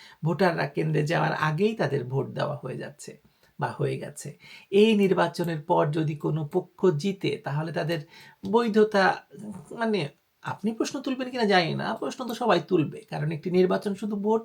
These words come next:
গণনার বিষয় নয়, জনগণের আস্থার প্রশ্ন, আর সেই আস্থা তো ইতিমধ্যেই চুরমার। সিলমারা ব্যালট পেপারগুলো গণতন্ত্রের লাশের মতো পড়ে আছে। প্রিজাইডিং অফিসার যতই একে বিরোধী পক্ষের সাজানো নাটক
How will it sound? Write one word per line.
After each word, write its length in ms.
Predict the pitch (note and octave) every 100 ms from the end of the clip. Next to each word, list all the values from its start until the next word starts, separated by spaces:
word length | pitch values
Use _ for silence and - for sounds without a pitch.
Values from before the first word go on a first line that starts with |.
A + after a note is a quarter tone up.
| F#3+
গণনার 340 | G#3+ A3 G#3+ F3
বিষয় 320 | F3+ A3 F#3
নয়, 280 | C#3 - - _ - - - G#3
জনগণের 460 | A3+ A3+ A3+ G#3+
আস্থার 380 | F#3+ G#3 - G3+ -
প্রশ্ন, 280 | C#3+ - -
আর 140 | C3 C#3
সেই 260 | - D#3+
আস্থা 340 | C#3+ C#3+ - F3
তো 160 | - F#3+ A3 _
ইতিমধ্যেই 600 | E3+ D3 D3 C#3+ D#3+ A3 G#3 F#3 -
চুরমার। 360 | A3 G3 G3+ - _ _ - - -
সিলমারা 500 | - B3 A3+ G#3+ G#3
ব্যালট 280 | F#3 F#3 F3+
পেপারগুলো 520 | F3+ F3+ E3 E3+ F#3 A#3 E4 - _ -
গণতন্ত্রের 640 | C3 E3 E3 D3+ D3 D#3 C#3 - - D#3
লাশের 540 | E3+ F3 - - F#3+ G#3+
মতো 240 | F3+ D3+ C#3+
পড়ে 220 | - C#3 -
আছে। 300 | - - - _ _ _ _ -
প্রিজাইডিং 440 | F3 E3+ D#3 E3
অফিসার 400 | D3 D3 F3 F#3+ D3+
যতই 400 | - C#3+ G#3 G#3
একে 220 | E3+ D3+ C3+
বিরোধী 340 | C#3+ D3+ D3+
পক্ষের 440 | D#3 D3+ - D#3+ D3 - - -
সাজানো 480 | - F#3 E3+ F#3 F3+
নাটক 360 | E3+ E3 -